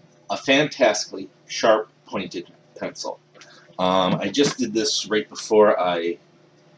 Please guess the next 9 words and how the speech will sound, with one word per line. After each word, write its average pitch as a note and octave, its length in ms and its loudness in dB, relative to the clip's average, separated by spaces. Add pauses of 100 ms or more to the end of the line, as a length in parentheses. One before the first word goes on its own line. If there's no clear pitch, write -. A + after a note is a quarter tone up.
(220)
uh, - 280 -12 (260)
started A#2 340 -4
this C3 200 -2
video. C3+ 600 2
It F#2 200 -12
is, F2+ 840 -8
let's - 280 -8
see F2+ 100 -14
if - 140 -20